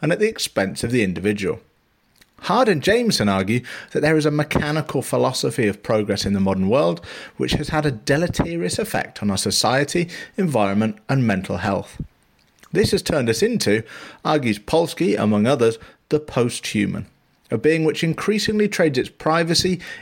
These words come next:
information and personal freedom in return for access to an economy which prizes the exchange of personal information above all else. So how is this all relevant to us as educators?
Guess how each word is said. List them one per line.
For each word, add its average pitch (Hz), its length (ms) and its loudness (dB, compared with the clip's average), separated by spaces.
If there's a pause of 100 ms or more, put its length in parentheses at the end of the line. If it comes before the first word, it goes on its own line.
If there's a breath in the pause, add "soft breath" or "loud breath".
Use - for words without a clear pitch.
information 147 760 0
and 110 200 -2
personal 127 480 0
freedom 123 500 2 (380 loud breath)
in 113 140 0
return 127 340 -2
for - 160 -6
access - 400 -2
to - 120 -2
an 113 60 2
economy 110 540 2 (260 loud breath)
which - 220 -16
prizes 113 400 0
the 104 100 2
exchange 120 640 0
of 147 160 -2
personal 131 440 0
information 170 720 0 (300)
above 117 320 2
all 95 180 4
else. 87 320 -4 (1080 loud breath)
So - 160 0
how 220 240 2
is 254 120 0
this 233 180 2
all 208 120 6
relevant 160 440 2
to - 200 -2
us 180 380 2
as 165 100 2
educators? 175 800 -2